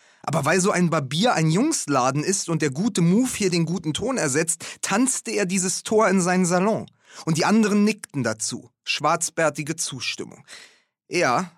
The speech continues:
so war das. Anerkennung und Erinnerungsschwelgen. Wenn die Männer im Barbier im Wedding von einem von hier erzählen, der plötzlich einer von dort ist, aus dem Fernsehen, dann schwingt ja auch immer die verpasste Chance mit. Der Zweikampf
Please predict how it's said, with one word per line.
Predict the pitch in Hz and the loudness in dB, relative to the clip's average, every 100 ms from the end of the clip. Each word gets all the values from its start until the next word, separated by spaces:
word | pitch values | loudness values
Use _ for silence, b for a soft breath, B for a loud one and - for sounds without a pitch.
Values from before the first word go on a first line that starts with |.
| _ - | _ -8
so | 151 185 | -2 0
war | 190 180 | 2 2
das. | 123 - - - b - | 0 -4 -8 -8 b -2
Anerkennung | 160 160 143 156 147 147 151 | 2 2 0 -2 0 0 -2
und | 143 139 | -2 0
Erinnerungsschwelgen. | 139 175 165 101 107 - - 113 107 92 - _ B B B - | 0 2 2 0 -4 -6 -6 -6 -8 -8 -16 _ B B B -2
Wenn | 156 | 0
die | 165 | 2
Männer | 165 262 311 | 2 2 2
im | 202 185 | 2 2
Barbier | 170 151 269 160 | 0 0 0 2
im | 143 131 | 2 0
Wedding | 214 302 127 104 | 2 2 0 -2
von | 160 151 | -6 -2
einem | 170 196 208 | 0 2 2
von | 196 170 | 0 -2
hier | 151 262 269 | 2 2 2
erzählen, | 143 - 180 180 165 | 0 -2 2 2 2
der | 147 | 0
plötzlich | - 208 - 170 - | 0 -2 0 -4 -2
einer | 190 196 175 | 0 2 0
von | 160 135 | -2 0
dort | 220 262 - | 2 0 -2
ist, | 127 - - | -6 -6 -6
aus | 131 | -6
dem | 151 139 | -4 -4
Fernsehen, | 240 240 175 120 117 95 b b b | 0 2 2 0 -2 -4 b b b
dann | - 165 | -2 0
schwingt | 160 - 190 240 - | 0 0 2 2 2
ja | 240 | -2
auch | - | -2
immer | 214 220 | -2 -2
die | 190 | -2
verpasste | - 170 - 196 - 202 | -4 -4 -2 -2 -2 -4
Chance | - 185 - | 0 0 0
mit. | 139 120 - _ _ _ _ - | -2 -4 -8 _ _ _ _ -8
Der | 120 | -4
Zweikampf | - 160 180 170 139 | 0 0 2 0 -2